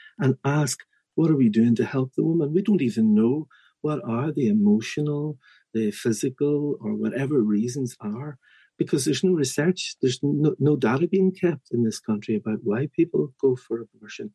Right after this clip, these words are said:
And I really think the deputy could, could be moving to, to really look at these issues so that we can indeed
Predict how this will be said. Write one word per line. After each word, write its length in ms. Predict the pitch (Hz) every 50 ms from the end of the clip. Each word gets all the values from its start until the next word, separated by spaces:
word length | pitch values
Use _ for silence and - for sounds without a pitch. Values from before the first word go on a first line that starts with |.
| _ _ _ _ _ _ _ -
And 100 | 156 151
I 60 | 151
really 240 | 151 180 180 147 131
think 240 | - - 123 113 -
the 80 | - 113
deputy 480 | 104 113 113 113 - 127 110 104 104 - -
could, 240 | - - 107 104 104 _ _ _ _ _ _ -
could 160 | - 120 107
be 100 | - 123
moving 680 | 117 123 123 131 135 139 131 120 135 120 117 110 110 107 - -
to, 260 | 135 120 113 107 104 104 _ _ _ _ _ _ _ -
to 260 | - - 120 110 110 113
really 420 | 123 127 123 113 110 107 101 101
look 200 | 110 127 180 - - 190
at 140 | 175 - -
these 240 | 113 104 98 - -
issues 360 | 98 - - - 135 123 - -
so 100 | 131 120
that 180 | 120 135 -
we 100 | 135 113
can 360 | - - - - 156 160 165
indeed 520 | 147 127 120 107 - 123 147 175 175 143